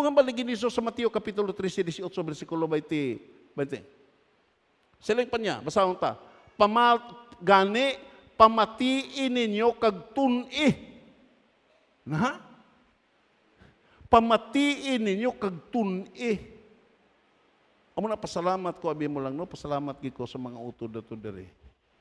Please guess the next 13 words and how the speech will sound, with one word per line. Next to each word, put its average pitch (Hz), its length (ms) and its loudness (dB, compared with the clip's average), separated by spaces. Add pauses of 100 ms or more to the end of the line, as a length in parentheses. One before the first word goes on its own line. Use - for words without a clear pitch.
(380)
Nga, 190 320 -4 (720)
ang 175 200 -2
aton 196 280 -4
ginuwali 165 600 -2
diri, 190 120 -6
mabatian 160 640 -6
na 160 80 -6
kon 151 240 -8
liwat. 139 320 -8 (240)
Ma-review 185 600 -2
ko - 120 -14
mo. 254 120 -6 (2000)
Nga. 240 240 -2